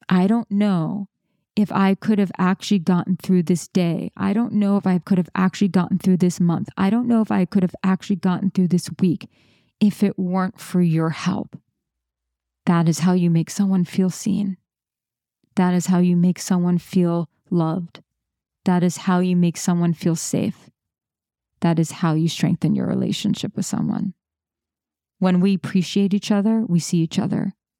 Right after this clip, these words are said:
When we take each other for granted, we isolate each other. How does your partner, your friend, your sibling, your parent, how do they contribute to your life? How is your life easier or better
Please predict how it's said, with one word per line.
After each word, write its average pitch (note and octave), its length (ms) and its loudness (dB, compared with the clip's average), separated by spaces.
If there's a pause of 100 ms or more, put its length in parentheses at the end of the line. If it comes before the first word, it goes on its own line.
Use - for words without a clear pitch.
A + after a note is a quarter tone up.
(220)
When F3+ 140 4
we F3 100 4
take - 280 0
each F#3+ 140 0
other F3+ 200 2
for F3 160 0
granted, F#3 580 0 (160)
we F#3 200 2
isolate D#3+ 420 0
each - 160 -4
other. - 380 -4 (1000)
How A3 280 2
does A3+ 240 0
your G#3 120 0
partner, F#3+ 500 0
your E3+ 160 2
friend, G3 440 2
your F3+ 120 0
sibling, F#3 560 0
your F3 160 2
parent, F#3+ 440 -2 (260)
how G3+ 400 0
do G#3 120 -2
they G3 160 -2
contribute F3+ 520 -2
to - 120 -2
your - 120 0
life? - 400 -4 (1000)
How G#3 320 0
is A3 180 0
your G#3+ 140 0
life F#3+ 340 -2 (120)
easier F#3+ 560 2
or E3+ 40 0
better E3+ 640 0